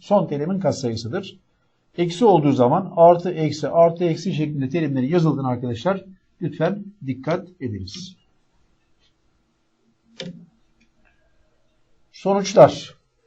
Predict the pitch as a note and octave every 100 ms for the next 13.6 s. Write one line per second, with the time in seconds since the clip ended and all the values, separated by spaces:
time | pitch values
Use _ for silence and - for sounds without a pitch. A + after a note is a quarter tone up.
0 | _ - G#3+ G#3 F#3 E3+ D3+ D3 D#3 F3
1 | F#3 D3+ B2+ A2+ A#2 - F3+ - E3+ F3+
2 | F3 D#3+ D3+ D3 C#3+ C#3+ E3+ C3 D3 C3+
3 | - D3 B2+ C3 A2 G2 D3+ F#3+ - _
4 | _ _ C3+ A#2+ D3 G3 - E3+ F#3+ F#3
5 | E3+ D3 D#3+ C#3 B2+ B2+ A2 - A#2 -
6 | F3+ - E3 F3+ F3+ - C#3+ C3+ B2+ C3
7 | B2 A#2 A#2+ A#2 C3+ B2+ B2 G2 F#2+ C3
8 | F#3+ - _ _ _ - A3 - - _
9 | _ _ _ F#3 G3 G3 E3 D3+ D#3 D3+
10 | D3 C#3+ C3 C3 C3 C#3+ C3+ A#2 A2 A#2+
11 | - F3 D3+ E3+ E3 C#3+ D#3 D3+ C#3+ C3
12 | C3 B2+ A#2+ A2+ D#3+ F3 F3 E3+ - -
13 | G3 - G#3 G3+ C#3